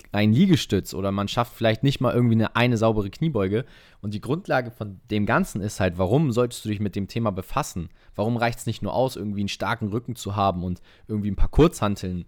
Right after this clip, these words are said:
im Ruderzug zu ziehen? Es geht einfach darum, dass wenn du deinen Körper besser bewegen kannst, ob's jetzt der Klimmzug ist, ob's eine Liegestütz ist, ob's eine Kniebeuge ist, ob's zehn Kilometer am Stück joggen oder laufen gehen ist,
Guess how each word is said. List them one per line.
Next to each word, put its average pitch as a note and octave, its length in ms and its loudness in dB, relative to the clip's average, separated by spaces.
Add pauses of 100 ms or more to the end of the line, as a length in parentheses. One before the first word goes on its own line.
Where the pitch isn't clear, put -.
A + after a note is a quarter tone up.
(160)
im G#2 160 -4
Ruderzug A2+ 560 0
zu - 120 -8
ziehen? G2 300 0 (360)
Es - 160 -4
geht C#3+ 160 0
einfach A#2+ 240 -2
darum, B2 340 2
dass A2+ 160 0
wenn A2+ 140 0
du G#2+ 160 -2 (240)
deinen A2+ 240 -2
Körper C#3 580 4 (100)
besser A2+ 280 -4
bewegen G2+ 400 2
kannst, - 440 -8 (200)
ob's G2+ 180 -2
jetzt - 180 -6
der A2 100 -2
Klimmzug C3 440 -2
ist, A2+ 180 -2
ob's - 300 -6
eine G#2+ 80 0
Liegestütz A#2 560 -2
ist, G2 240 -6
ob's - 200 -8
eine G2+ 100 -4
Kniebeuge G2 500 -2
ist, A2 280 -4 (400)
ob's - 320 0
zehn D3 180 4
Kilometer C3+ 460 2
am A#2 100 0
Stück - 380 -2 (300)
joggen C3+ 340 6
oder A#2 160 4
laufen A#2 340 4
gehen F#2+ 180 0
ist, G#2+ 260 -2